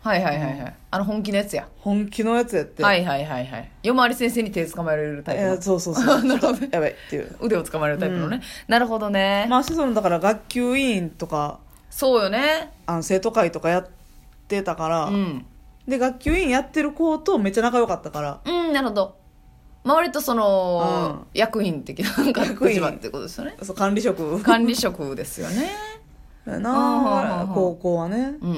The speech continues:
Speaker 1: ん。
Speaker 2: 文化祭とか仕切ってたから。
Speaker 1: 出たよ。出た。
Speaker 2: うん。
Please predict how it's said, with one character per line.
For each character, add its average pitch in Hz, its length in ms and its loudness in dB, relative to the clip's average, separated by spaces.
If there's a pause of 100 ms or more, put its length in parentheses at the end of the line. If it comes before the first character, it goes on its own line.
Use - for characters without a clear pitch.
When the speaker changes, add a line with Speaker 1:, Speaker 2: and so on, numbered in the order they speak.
(560)
Speaker 1:
ん。 - 100 -12 (160)
Speaker 2:
文 185 200 -4
化 185 120 0
祭 170 180 -2
と 160 100 -8
か 156 80 -6
仕 - 140 -12
切 170 100 -10
っ 156 40 -8
て - 240 -2
た 165 120 0
か 156 120 -2
ら。 151 100 0
Speaker 1:
出 302 140 8
た 254 180 8
よ。 180 260 2 (840)
出 254 140 2
た。 254 200 4
Speaker 2:
う 170 40 -2
ん。 156 400 -8